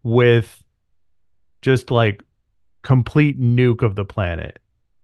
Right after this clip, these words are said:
Like, they found something to just, like, destroy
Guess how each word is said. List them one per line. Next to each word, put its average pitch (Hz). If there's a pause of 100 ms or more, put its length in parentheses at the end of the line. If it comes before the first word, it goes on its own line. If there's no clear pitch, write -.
(120)
Like, 123
they 131
found 151
something 131 (140)
to 143
just, 123
like, 110 (100)
destroy 117